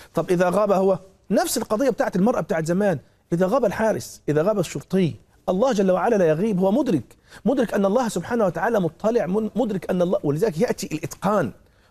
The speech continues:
ولذلك ال-، ال-، المجتمع الذي تتجلى فيه المراقبة في أبهى صورها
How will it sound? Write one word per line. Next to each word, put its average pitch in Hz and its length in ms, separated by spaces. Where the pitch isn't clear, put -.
ولذلك 139 480
ال-، 127 160
ال-، - 180
المجتمع 139 600
الذي 147 500
تتجلى 160 680
فيه 131 540
المراقبة 143 920
في 139 320
أبهى 151 440
صورها 185 720